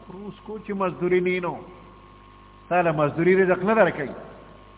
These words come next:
داسې مه وایه چې په دوکاندارۍ او په زمیندارۍ او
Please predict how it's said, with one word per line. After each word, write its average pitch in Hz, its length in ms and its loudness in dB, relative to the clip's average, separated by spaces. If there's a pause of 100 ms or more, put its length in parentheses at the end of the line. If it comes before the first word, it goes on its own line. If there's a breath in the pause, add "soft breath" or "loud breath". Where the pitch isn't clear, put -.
(600)
داسې 156 200 -12
مه 175 280 -2
وایه 170 280 6 (800)
چې 175 60 -4 (100)
په 170 60 4
دوکاندارۍ 180 640 4
او 185 100 6
په 185 160 2
زمیندارۍ 175 560 2
او 170 100 6